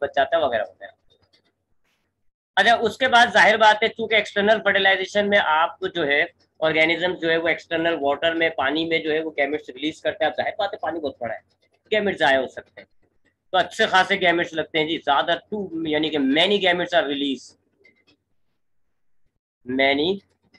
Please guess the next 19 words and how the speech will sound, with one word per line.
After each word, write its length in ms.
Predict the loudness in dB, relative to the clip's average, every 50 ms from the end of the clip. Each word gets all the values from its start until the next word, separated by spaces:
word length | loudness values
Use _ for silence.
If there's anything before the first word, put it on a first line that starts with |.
| _ _ _ _ _ _ _ _ _ _ _ -4
gametes 500 | 0 0 2 2 2 0 -2 -4 -6 -6
जो 100 | -2 0
है 200 | 0 0 0 -2 -4 _ _ _ _ _ _ _ -4
वो 120 | -2 -2 0
required 680 | 0 -2 -2 -2 0 2 4 4 4 4 4 2 0 -2
होते 240 | -6 -8 -8 -14 -20
हैं, 100 | -20 _ _ _ _ _ _ _ _ _
क्योंकि 640 | _ _ _ _ _ _ _ _ _ -6 -4 0 2
जाहिर 240 | 4 6 6 6 6
बात 200 | 6 4 4 4
है 80 | 2 0
जी 80 | 2
आप 260 | 2 4 2 2 0 -6 _ _ _ _ _ _ _ _ -4
अच्छे 320 | -4 -4 -2 -2 0 4
खासे 340 | 4 4 4 2 0 -8 -8 -2
gametes 360 | 0 2 2 2 2 0 -2 -4
को 100 | -4 -2
release 380 | -2 -2 -2 -2 -4 -4 -4
करोगे 320 | -4 -2 -2 -2 -2 -4